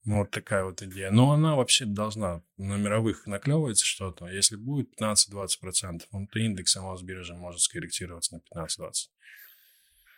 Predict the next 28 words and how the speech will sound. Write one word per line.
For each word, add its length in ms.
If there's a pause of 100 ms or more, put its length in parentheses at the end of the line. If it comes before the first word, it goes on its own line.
(220)
Есть 320
у 40
него, 300
в 140
принципе, 640
запас 480
для 140
этого, 380
там, 320
в 80
район 340
два 140
восемьсот, 520
например, 460
скорректироваться, 800
такую 320
нормальную 480
коррекцию, 540
и 20
потом 500
снова, 440 (340)
снова 460
говорить, 340
что 240
все 200
классно 420
на 120
рынке, 440